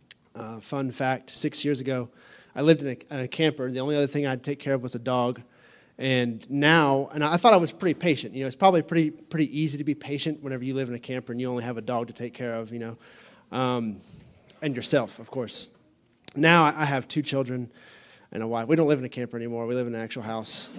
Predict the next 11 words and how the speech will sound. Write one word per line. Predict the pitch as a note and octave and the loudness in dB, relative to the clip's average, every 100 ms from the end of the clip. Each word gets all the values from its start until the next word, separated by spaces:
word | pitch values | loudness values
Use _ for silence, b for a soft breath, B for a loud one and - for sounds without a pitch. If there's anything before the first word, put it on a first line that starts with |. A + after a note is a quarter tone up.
| D3 | -2
But, | C#3 D3 - - | 6 6 6 -4
um, | D#3+ E3 D#3+ D#3 D3 C3+ C#3 - | 8 10 10 8 4 -2 -6 -6
I, | D#3+ E3+ D3+ D#3+ | 0 0 0 -6
I, | E3+ F3+ F#3 | 8 8 10
I | E3+ | 8
would | F3+ D#3+ | 6 8
say | - A3+ B3+ F#3+ E3 | 8 10 10 8 6
that | E3 D#3 C#3+ C#3 - - | 4 4 4 0 -10 -8
now | D#3 D#3 G#3+ F#3+ C3 C3 | -2 2 4 4 0 -2
I'm | C#3 C#3+ | -2 2
recognizing | E3+ G3+ F3+ D3 C#3 C3 C#3+ C#3 C3 | 0 2 0 2 2 2 0 0 -4